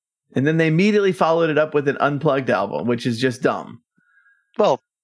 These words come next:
Speaker 1: Should not be your second album. That should be the album that you put out when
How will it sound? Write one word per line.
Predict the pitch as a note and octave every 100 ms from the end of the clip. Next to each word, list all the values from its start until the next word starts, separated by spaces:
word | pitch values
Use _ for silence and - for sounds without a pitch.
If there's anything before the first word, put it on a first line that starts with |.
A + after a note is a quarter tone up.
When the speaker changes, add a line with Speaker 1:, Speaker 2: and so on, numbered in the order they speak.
| -
Speaker 1:
Should | - A#2+
not | C#3
be | D#3
your | D3
second | - D3+ D#3
album. | - D3+ D3 D3
That | C3+ B2+ D3
should | D#3
be | D3
the | C#3 C#3+
album | A2+ C3+ C3+ C3
that | -
you | B2
put | - C3 A#2+
out | A2 A#2 F#2+
when | A#2+ A#2 A#2